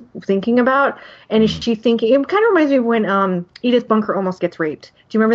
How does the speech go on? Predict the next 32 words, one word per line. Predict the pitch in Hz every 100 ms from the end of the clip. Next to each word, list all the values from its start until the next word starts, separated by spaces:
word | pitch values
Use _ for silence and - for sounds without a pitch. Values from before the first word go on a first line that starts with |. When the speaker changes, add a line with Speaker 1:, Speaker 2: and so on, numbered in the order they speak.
| 233
Speaker 1:
that | 330
in | 349
The |
All | 339
in | 240
Speaker 2:
Oh, |
Speaker 1:
the | 151
Family? | 269 320 120
Speaker 2:
yes. | - - -
God, | 247 277 156
yes. | 175 247 175
That's | 208 262
Speaker 1:
If | 269
Speaker 2:
a |
Speaker 1:
I |
could | 277
Speaker 2:
great, | 269
Speaker 1:
just | 311 214
get | 190
Speaker 2:
no, | 262
Speaker 1:
to | 339
that | 311
Speaker 2:
that's | 214 233
a |
Speaker 1:
party. | 311 330
Speaker 2:
very | 220
good, | 185 208 202 156
that's | 196 190
a |
very | 160 185 190
good, | 170 170 135
yes. | 170 151 104 -